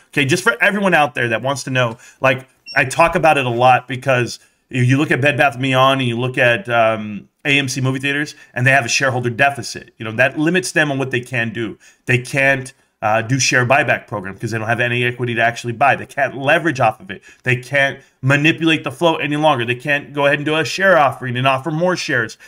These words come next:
and dilute their, dilute their position even more. Uh, some people can, but then they're gonna stay upside down, kinda like what A M C is doing. And when you do it that way, and you're already in a really net negative position,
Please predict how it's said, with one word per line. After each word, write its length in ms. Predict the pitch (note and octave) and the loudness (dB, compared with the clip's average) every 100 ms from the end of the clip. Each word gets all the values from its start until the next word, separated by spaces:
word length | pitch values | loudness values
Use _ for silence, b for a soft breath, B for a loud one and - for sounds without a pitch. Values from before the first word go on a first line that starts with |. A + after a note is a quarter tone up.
| B - | B 0
and 240 | D3+ C#3 | 0 2
dilute 420 | C#3 C3+ D3 D3 | 0 0 -2 -4
their, 280 | D3+ C3+ B2 | -2 -2 -2
dilute 420 | B2+ B2 C3+ C3+ | -4 -2 -2 -2
their 100 | C3+ | -6
position 420 | B2 A#2+ B2+ B2+ | -8 -6 -6 -4
even 160 | C3 B2+ | -6 -6
more. 280 | E3 D3 B B B | -4 -4 B B B
Uh, 280 | - C#3 - - | 2 2 2 -6
some 260 | - - - | -2 2 2
people 180 | E3 | 0
can, 460 | C3 A3 C4 A#3 G#3+ _ - | 0 0 0 -2 -8 _ -6
but 140 | C#3+ | 0
then 100 | D#3 | 2
they're 80 | D#3 | 2
gonna 140 | D3+ | 0
stay 200 | C3 E3+ | -2 0
upside 300 | D3 - C3+ | 0 2 2
down, 240 | D#3 D3+ A2+ | 4 2 0
kinda 260 | - C#3+ D3+ | -2 0 2
like 140 | D3 | 0
what 100 | C#3+ | 0
A 140 | B2 D3 | -2 -4
M 100 | C#3 | -6
C 160 | A3 | -6
is 140 | C3 B2+ | -8 -6
doing. 280 | A#2 F#2+ b b b b | -8 -10 b b b b
And 140 | D3 | 0
when 100 | D3 | 2
you 100 | C#3+ | 2
do 200 | C3 A#3 | 0 0
it 80 | C4+ | 2
that 220 | F3 C#3 | 2 4
way, 320 | C#3+ C3 B2+ - _ _ - | 2 2 0 -10 _ _ -8
and 100 | C#3+ | -2
you're 140 | D3 E3 | 2 4
already 180 | D#3+ | 4
in 100 | D#3+ | 4
a 40 | C#3+ | 0
really 320 | B2+ D3 D#3 | 0 0 0
net 240 | C3+ D#3 | 0 0
negative 280 | C#3+ D3 D3+ | 2 0 -2
position, 540 | C3 A#2+ D#3+ G#3 A3 | -6 -6 -6 -6 -10